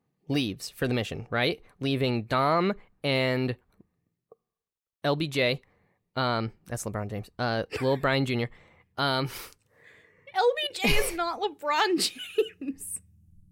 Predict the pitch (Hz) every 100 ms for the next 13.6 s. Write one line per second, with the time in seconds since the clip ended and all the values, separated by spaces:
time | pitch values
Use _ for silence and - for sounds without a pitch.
0 | - 143 131 127 - - - - - -
1 | - - - - - - - - - -
2 | - - - - - - - - - -
3 | - - 339 - - - - 622 - -
4 | - - - - 659 554 508 539 523 494
5 | 480 - - - 403 480 494 381 240 240
6 | 240 127 123 - _ _ - 359 - _
7 | - - 339 294 208 196 214 - - -
8 | - 135 113 - - - - - - -
9 | 180 160 147 143 - - - - - -
10 | - - 170 135 98 - 170 - 208 -
11 | 285 247 185 143 151 139 127 - 104 104
12 | - - 135 151 175 - - - - -
13 | - - 180 160 151 147